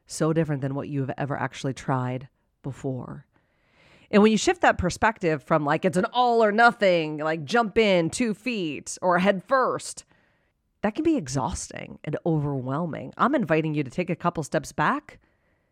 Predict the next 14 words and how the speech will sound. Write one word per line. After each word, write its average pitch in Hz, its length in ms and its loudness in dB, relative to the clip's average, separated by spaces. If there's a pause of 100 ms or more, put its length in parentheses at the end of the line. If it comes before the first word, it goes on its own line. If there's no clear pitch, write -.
(400)
and 180 80 0
do 208 100 6
the 214 80 6
small 185 280 -2
things - 420 -8
consistently. - 1000 -8 (1080)
And 185 100 0
you're 208 120 0
gonna 202 120 0
be 190 80 2
amazed 143 1000 -4 (680)
at 139 80 -8
how 139 160 -4
far 135 600 -4